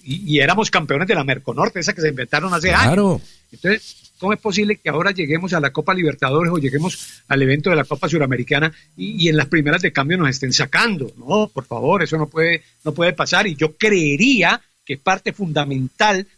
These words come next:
Speaker 1: de nuestro trabajo como medios de comunicación y como periodistas, exigir, exigir que a nivel internacional, por, recuperemos la posición que hemos tenido, porque hemos sido campeones de Copa Libertadores,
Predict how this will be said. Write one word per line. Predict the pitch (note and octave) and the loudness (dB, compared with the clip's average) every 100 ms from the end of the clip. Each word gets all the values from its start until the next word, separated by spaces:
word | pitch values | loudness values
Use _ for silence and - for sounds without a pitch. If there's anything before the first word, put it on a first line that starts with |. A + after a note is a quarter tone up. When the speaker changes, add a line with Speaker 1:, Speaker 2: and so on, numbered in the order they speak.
| _ | _
Speaker 1:
de | D#3+ | -6
nuestro | D3 C3+ C3+ | -6 -6 -4
trabajo | C#3+ C3 F#3+ G3 | -2 2 4 2
como | G#3 D#3 C#3+ | -2 -8 -6
medios | D3 F#3+ | -2 0
de | F3+ | 0
comunicación | D#3 C#3+ C3+ - - C#3 | -2 -2 -4 -4 -4 -2
y | |
como | F#3+ F3 C#3 | -2 -2 -2
periodistas, | A#2+ G#2+ A2 - G#3 - _ | -4 -4 -8 -4 -4 -4 _
exigir, | G3 G3 - E3+ C#3 - A3+ C4+ B2+ - _ _ _ | 0 2 2 0 -2 0 2 2 0 -14 _ _ _
exigir | A3+ C4+ C4+ - A3+ D3+ A3+ C4+ G3 - _ _ _ _ _ | 0 0 0 -2 -2 -2 2 2 0 -8 _ _ _ _ _
que | D#3 | -2
a | |
nivel | D3 C#3+ A3 | 0 -2 0
internacional, | G3+ D3+ C#3+ A#2+ F3 C#4+ - _ | -2 -4 -6 -4 0 -2 -4 _
por, | D#3 D#3+ D3+ | -2 -2 -6
recuperemos | D3 E3+ E3 E3+ - D#3 C#3+ C4 C4+ | 0 0 0 -4 -2 0 2 2 2
la | G#3 - | 0 -2
posición | C#3 C3 D#3 A3+ C4+ - _ | -6 -6 0 0 -2 -8 _
que | E3 E3 G#3+ | -2 2 2
hemos | B3+ A#3 | 2 -2
tenido, | - C#3+ F3+ A#3+ E3+ - _ | -2 0 2 4 2 -2 _
porque | F3 D#3+ D#3+ | -4 -2 0
hemos | E3 A3 G#3+ | 2 4 4
sido | G#3+ G#3+ G#3+ | 4 2 2
campeones | D#3+ C3 C3+ B2+ A#3+ C4+ | -4 -4 -4 2 2 2
de | A3+ | 0
Copa | - F#3 G3+ | -2 -2 -2
Libertadores, | F#3+ E3 - E3+ G3+ - | 0 -2 -2 -2 -2 -4